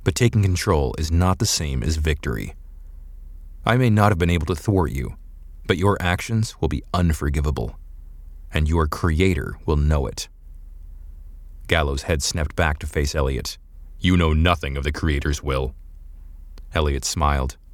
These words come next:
"I know the creator is supposed to be just. You'll have to live with the knowledge that you came into success as a traitor, an unrepentant monster, and a liar." Elliot pulled his shoulders back,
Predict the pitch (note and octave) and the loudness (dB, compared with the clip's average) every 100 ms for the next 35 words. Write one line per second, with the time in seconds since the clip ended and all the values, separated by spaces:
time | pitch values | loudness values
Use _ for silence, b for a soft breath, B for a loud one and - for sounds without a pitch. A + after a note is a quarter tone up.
0 | - - - - - - - - D2 C#2+ | -20 -18 -18 -18 -18 -16 -14 -4 0 2
1 | D2 D2+ E2+ E2+ F2 F2 - D#2+ F#2+ F#2 | 2 0 2 2 4 4 2 0 0 0
2 | - D#2+ E2 G#2 D#2 - - - - - | 0 -2 2 2 2 -2 -10 -16 -20 -18
3 | - b b b b b - F#2 G#2 B2+ | -18 b b b b b 2 4 6 6
4 | - G2 G#2 A2 F2+ F2+ G2 D2+ G#1 - | 6 4 4 4 4 6 6 4 -2 -8
5 | - F2 A#2 - A2+ G#2+ - - - - | -2 2 2 6 8 8 4 0 -2 -2
6 | C#2+ C#2 - - E2 D#2 - D#2+ C#2 - | 0 0 -2 -2 -2 -2 0 2 2 -2
7 | - b b b - F2 - A#2+ A#2 A2 | -6 b b b -2 0 4 6 6 4
8 | - - F2 D#2+ E2 D#2+ - A#1+ - - | 2 2 2 4 4 2 0 -8 -10 -14
9 | - - - - D2+ D2 D2 C#2+ C#2+ B1+ | -18 -18 -6 -2 2 2 4 4 2 -2
10 | - - - - - - - - - - | -6 -12 -20 -18 -18 -18 -18 -18 -18 -6
11 | - F2 D#2 - F2 D#2 D2 - D2+ D2 | 2 4 2 2 2 2 0 0 0 2
12 | D2 E2 C#2+ C2+ | 0 0 0 -2